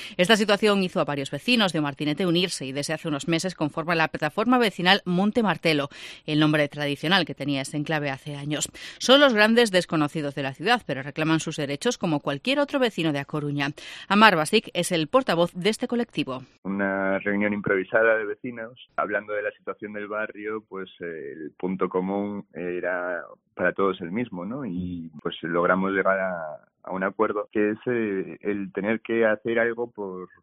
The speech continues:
Speaker 2: por solucionar lo que nos molesta, ¿no? El que es el, el abandono constante de, de esta zona.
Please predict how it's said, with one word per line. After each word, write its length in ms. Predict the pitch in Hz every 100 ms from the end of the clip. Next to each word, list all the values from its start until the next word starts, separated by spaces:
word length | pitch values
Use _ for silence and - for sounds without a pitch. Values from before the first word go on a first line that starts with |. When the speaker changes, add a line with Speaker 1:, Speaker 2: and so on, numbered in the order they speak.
| _
Speaker 2:
por 140 | 101 -
solucionar 440 | 98 92 90 92
lo 140 | 87 92
que 120 | 92
nos 160 | 85
molesta, 400 | 90 101 107 -
¿no? 160 | 80 117
El 160 | 95 73
que 160 | 73
es 60 | 98 -
el, 420 | 98 101 90 73 -
el 160 | - 95
abandono 480 | 90 90 90 95 95
constante 440 | 92 - 104 104
de, 360 | 101 85 71 60 -
de 160 | -
esta 220 | - 90 -
zona. 220 | 90 82